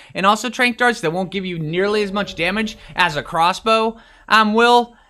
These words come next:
But yeah, just know that if you're going out Dimetrodon taming,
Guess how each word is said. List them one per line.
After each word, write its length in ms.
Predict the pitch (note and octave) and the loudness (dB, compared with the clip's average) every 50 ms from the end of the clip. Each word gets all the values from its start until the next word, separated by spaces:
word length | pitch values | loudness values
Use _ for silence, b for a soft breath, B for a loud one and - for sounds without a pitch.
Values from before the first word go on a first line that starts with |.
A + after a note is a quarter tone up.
| b b b C3 - - | b b b -20 -8 0
But 460 | E3 E3 E3 E3 D#3+ D#3 D#3 - _ _ _ _ _ | 2 4 4 4 4 0 -2 -8 _ _ _ _ _
yeah, 800 | _ A2 B2+ B2+ C3 C3 A#2+ A2+ G#2+ G2 F#2 E2+ D#2+ D#2+ E2+ F2 - - | _ -14 -10 -6 -2 0 2 2 2 2 0 -2 -4 -6 -8 -10 -12 -10
just 240 | - F3+ G#3 - | -8 -6 -6 -4
know 380 | G#3 B3+ B3+ B3 A3+ F#3 D3+ C3+ | 0 2 4 6 6 4 2 0
that 340 | C3 D#3 D#3+ D#3+ D#3+ D#3 - | 0 0 0 0 0 -2 -4
if 160 | F#3 F3+ - | -8 -6 -4
you're 100 | F3+ E3+ | -4 -2
going 280 | D#3 F#3+ G#3 A3+ A3+ A#3 | 0 2 2 4 4 2
out 160 | A#3 A#3 G#3 | 2 0 0
Dimetrodon 500 | A3+ A#3+ C4 C4 A3+ A#3 G3 F3 D#3+ D3 | 0 0 0 0 -2 -2 -2 -2 -2 -2
taming, 380 | D3+ E3+ D3+ D3+ D3+ D3 - | -4 -4 -4 -4 -6 -10 -12